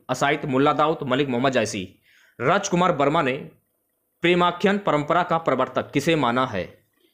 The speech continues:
किसे माना है? मुल्ला दाऊद, इसलिए इस क्वेश्चन का सही जवाब हो जाएगा ऑप्शन नंबर सी, करेक्ट है। चलिए बढ़ते हैं अगले क्वेश्चन की ओर। नेक्स्ट क्वेश्चन क्या है कि उद्घाटन का सन्निविच्छेद क्या होगा? उद्घाटन, उद, उत तो होगा नहीं,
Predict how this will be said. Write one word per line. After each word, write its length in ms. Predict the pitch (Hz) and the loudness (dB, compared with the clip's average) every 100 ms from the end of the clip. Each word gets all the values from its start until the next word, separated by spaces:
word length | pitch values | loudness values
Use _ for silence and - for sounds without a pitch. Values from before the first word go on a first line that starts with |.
| _ _ _ _ _ _ _ _ _ - _ _ _ _ | _ _ _ _ _ _ _ _ _ -20 _ _ _ _
किसे 180 | 143 180 | -2 0
माना 200 | 180 185 | 2 2
है? 80 | 202 | 4
मुल्ला 300 | 156 156 170 | 4 4 2
दाऊद, 300 | 139 120 101 | 2 0 -2
इसलिए 220 | 131 160 | 0 0
इस 100 | 160 | 2
क्वेश्चन 320 | 156 147 165 170 | 2 2 0 -2
का 80 | 165 | -2
सही 200 | 156 143 | 2 0
जवाब 240 | 135 135 | 2 0
हो 100 | 127 | 0
जाएगा 260 | 120 117 139 | 0 0 0
ऑप्शन 340 | - 117 147 | -2 -4 -4
नंबर 200 | 120 107 | -4 -4
सी, 300 | 139 - 98 - _ _ _ _ _ | -6 -8 -10 -12 _ _ _ _ _
करेक्ट 300 | 127 131 - | -4 -2 -2
है। 360 | 156 190 - _ _ _ _ _ _ - | -2 -4 -12 _ _ _ _ _ _ -10
चलिए 140 | 107 | -4
बढ़ते 240 | 107 107 117 | -2 -2 -4
हैं 80 | 113 | -2
अगले 160 | 113 | -2
क्वेश्चन 280 | 113 110 113 | -4 -6 -6
की 160 | 110 117 | -6 -6
ओर। 260 | 123 - _ _ _ _ _ 131 | -6 -12 _ _ _ _ _ -2
नेक्स्ट 220 | 208 226 | 0 2
क्वेश्चन 240 | 202 214 | 0 0
क्या 140 | 202 214 | 0 0
है 60 | |
कि 80 | 208 | 0
उद्घाटन 640 | - 170 160 147 156 190 | -4 -2 -2 0 0 0
का 120 | 190 | 0
सन्निविच्छेद 560 | 180 147 117 110 139 131 | -2 -2 -4 -4 -4 -4
क्या 160 | 156 143 | -2 0
होगा? 480 | 143 143 151 202 _ _ _ _ _ _ - | 0 -2 -4 -6 _ _ _ _ _ _ -2
उद्घाटन, 640 | 190 175 139 156 156 110 - - | 0 0 0 0 0 -2 -6 -2
उद, 440 | 202 240 233 - _ _ _ | 0 0 -2 -12 _ _ _
उत 180 | 143 170 | -6 0
तो 100 | 190 | 2
होगा 220 | 196 226 | 4 2
नहीं, 200 | 226 233 | 2 0